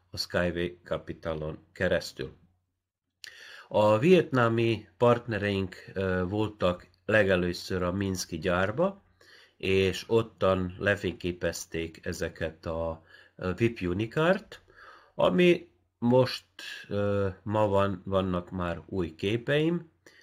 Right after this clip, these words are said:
úgyhogy azt ott bemutatom. Itt vannak ezek a járművek, amik má-, amit már mindig megcsináltak. Engem, mikor kérdezik a régi befektetők, hogy, ö, hol van a pénz, hogy mibe fektettek be,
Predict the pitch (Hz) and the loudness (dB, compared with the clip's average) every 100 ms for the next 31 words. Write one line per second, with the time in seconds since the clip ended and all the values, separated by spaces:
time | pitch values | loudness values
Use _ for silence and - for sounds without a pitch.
0 | _ - 92 - 90 87 - 90 - 90 | _ -8 -8 -4 -6 -6 -8 -12 -8 -4
1 | 87 87 90 90 80 - - - _ - | -2 -2 -6 -8 -10 -12 -20 -20 _ -6
2 | 180 147 131 120 113 98 98 - 87 85 | -2 2 2 0 -2 -2 -4 -4 -4 -4
3 | - - 117 135 156 160 151 131 127 - | -6 -2 2 4 4 2 0 2 0 -4
4 | - 95 90 87 - - 85 80 92 90 | -2 0 0 -4 -6 -12 -12 -8 -6 -4
5 | 87 90 - 78 85 85 78 80 85 82 | -6 -10 -10 -10 -6 -6 -8 -8 -6 -6
6 | - 123 131 147 185 185 - - - - | -6 -2 0 0 0 -2 -4 -20 -20 -20
7 | - 131 143 135 123 120 123 - 147 139 | -8 -2 2 4 2 2 0 2 2 4
8 | 113 101 104 107 107 104 - 110 113 139 | 2 0 -2 2 4 2 -2 -2 2 4
9 | 113 101 110 120 117 - 117 143 156 160 | 4 2 0 0 -4 -4 -4 -2 -2 -4
10 | - 104 104 98 101 95 92 92 139 120 | -6 -2 0 0 0 0 0 0 2 2
11 | 98 90 85 - 107 156 156 101 101 110 | 2 0 -2 -2 -2 -2 -4 -4 -2 -2
12 | 92 - 87 - 82 - 80 76 95 160 | -2 -4 -6 -4 -8 -6 -10 -4 0 0
13 | 180 | -2